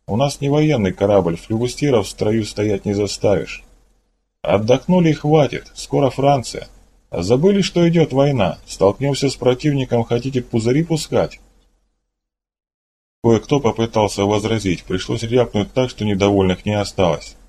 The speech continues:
И вместо приятного времяпрепровождения невдалеке от своих берегов, а людям пришлось отрабатывать всевозможные действия в чрезвычайных ситуациях. Откровенно говоря, с одной стороны, моряки были даже рады.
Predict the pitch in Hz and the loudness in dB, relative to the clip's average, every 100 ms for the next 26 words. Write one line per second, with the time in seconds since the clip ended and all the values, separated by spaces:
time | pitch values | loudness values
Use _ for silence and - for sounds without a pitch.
0 | _ _ _ _ _ - 101 151 143 139 | _ _ _ _ _ -6 -2 -2 -4 -4
1 | 135 147 156 - 104 95 117 117 107 104 | -2 -2 -2 -2 0 2 0 -2 -4 -4
2 | - 101 107 131 156 147 139 123 131 131 | 0 2 2 -2 -2 0 -2 -2 -2 -2
3 | 131 127 120 113 101 117 120 113 110 - | 0 -2 -2 -6 -4 -2 -2 -2 -4 -6
4 | - _ _ _ - 123 196 196 156 147 | -18 _ _ _ -6 -2 0 0 0 -2
5 | 175 165 135 127 123 139 139 123 - 113 | -2 -2 -2 0 0 2 0 -2 0 0
6 | 110 120 120 113 101 120 120 - 98 - | 0 0 0 0 0 -4 -4 -4 -4 -2
7 | 101 95 95 101 92 85 - 85 95 82 | -2 -2 -2 0 0 -2 -4 0 2 2
8 | - - - _ _ _ _ _ _ _ | -2 -14 -20 _ _ _ _ _ _ _
9 | _ _ _ - 85 - 104 120 110 95 | _ _ _ -6 -6 -2 0 2 0 0
10 | 98 107 135 139 - 98 160 139 - 131 | 0 0 0 -2 -4 -6 -4 -4 -4 -4
11 | 135 127 123 135 127 123 120 120 117 117 | -2 -2 -2 -2 0 0 2 2 4 2
12 | 123 98 - | 2 -2 -6